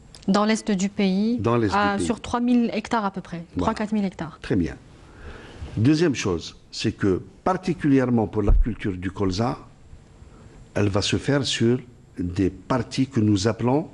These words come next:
Speaker 2: la résorption de la jachère. Donc elle va se faire dans
Speaker 1: C'est-à-dire ?
Speaker 2: des, c'est-à-dire, c'est des terres que nous laissons, et c'est des terres qui sont laissées au repos, et le, en termes de, de, là, je vais rentrer un peu dans le technique.
Speaker 1: Oui.
Speaker 2: En termes d'assolement,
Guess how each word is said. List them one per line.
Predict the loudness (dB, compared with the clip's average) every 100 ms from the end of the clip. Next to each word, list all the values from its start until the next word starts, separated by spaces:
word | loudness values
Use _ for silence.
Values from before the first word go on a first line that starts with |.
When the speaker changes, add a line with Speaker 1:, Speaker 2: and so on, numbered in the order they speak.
| -20 -20 -8
Speaker 2:
la | 0 2
résorption | 2 2 2 0 0 0
de |
la | 0
jachère. | 0 -2 -4 -6 -12 -20 -18
Donc | -10 -4
elle | -4
va | -2
se | -2
faire | 0 -2
dans | -2 -14 -18 -4
Speaker 1:
C'est-à-dire ? | 0 2 2 -2
Speaker 2:
des, | -6 -16 -20 -20 -12
c'est-à-dire, | -10 -8 0 2 2 -6 -20 -12
c'est | -4 -2
des | 0
terres | 0 0 -2
que | 0
nous | 2 2
laissons, | 2 0 2 0 -2 -6 -20 -20 -20 -16 -6
et |
c'est | -4 0
des | 0
terres | 0 -2 -2
qui | -4
sont | -2 2 4
laissées | 4 2 0 -2 -2
au |
repos, | 0 0 -2 -2 -2 0 -2 -4 -12 -18 -20 -20 -18 -16 -14 -16 -6 0
et | 4
le, | 4 2 0
en | 0 0
termes | 2 2 4 2
de, | 2 2 2 0
de, | 0 0 -2 -6 -10 -10 -8 -4
là, | -2
je | 2
vais | 2
rentrer | 2 2
un | 0
peu | 0
dans | 0
le | 0
technique. | -2 0 4 4 0 -4
Speaker 1:
Oui. | -4 -4 -8 -4
Speaker 2:
En | 0
termes | 2 2 2 2
d'assolement, | 0 0 2 2 0 -2